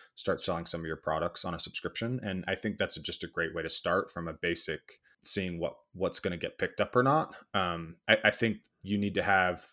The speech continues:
in place a few data collection methods right there. So you need to be tracking subscription conversions as events in G A in Google Analytics, like you would,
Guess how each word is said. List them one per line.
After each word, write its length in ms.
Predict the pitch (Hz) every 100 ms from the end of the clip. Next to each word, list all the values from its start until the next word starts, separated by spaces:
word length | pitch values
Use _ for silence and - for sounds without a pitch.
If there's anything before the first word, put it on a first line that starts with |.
| -
in 120 | 98
place 520 | 85 101 90 - - -
a 60 |
few 340 | - 95 90 85
data 400 | 82 90 95 110
collection 460 | - 123 123 123
methods 340 | 120 117 117 110
right 180 | 113
there. 140 | 113 117
So 160 | -
you 140 | 95 92
need 100 | 92
to 60 |
be 100 | 87
tracking 520 | 90 95 92 - 92 87
subscription 840 | - 85 - - - 95 87 85
conversions 680 | - 90 90 90 95 92 - - - - _
as 140 | 95 90
events 360 | 87 87 78
in 140 | 92 85
G 240 | 85 87
A 140 | 82 90
in 220 | 107 92
Google 280 | 92 90 87
Analytics, 640 | 85 85 85 95 - -
like 180 | 87 -
you 100 | 85
would, 240 | 87 80